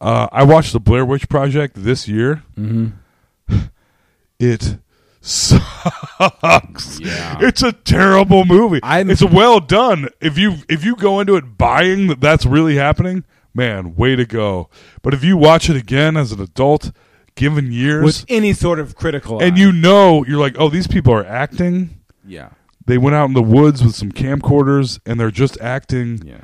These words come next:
Speaker 1: and they're not even that good of actors.
Speaker 2: No.
Speaker 1: And you're like, "Oh, God, this is shit."
Speaker 2: Yeah. That
Speaker 1: It's
Speaker 2: shit is
Speaker 1: really garbage.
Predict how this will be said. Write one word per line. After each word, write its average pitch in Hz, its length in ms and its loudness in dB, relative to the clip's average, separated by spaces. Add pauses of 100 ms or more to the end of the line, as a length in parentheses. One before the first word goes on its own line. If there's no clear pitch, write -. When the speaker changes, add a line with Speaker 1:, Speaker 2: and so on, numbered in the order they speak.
(140)
Speaker 1:
and 127 100 -6
they're 151 120 -2
not 165 180 -4
even 160 140 -4
that 151 160 -8
good 156 120 -4
of 139 80 -4
actors. 131 720 -12
Speaker 2:
No. 87 340 -14
Speaker 1:
And 135 160 -8
you're 139 160 -6
like, 110 240 -10 (100)
"Oh, 107 460 -6
God, 101 580 -12 (1040)
this - 260 -2
is 85 440 -8 (460)
shit." - 800 -8 (600)
Speaker 2:
Yeah. 73 260 -16 (360)
That 120 140 -10
Speaker 1:
It's 123 80 -8
Speaker 2:
shit 104 100 -2
is 95 80 -6
Speaker 1:
really 113 380 2
garbage. 92 680 -4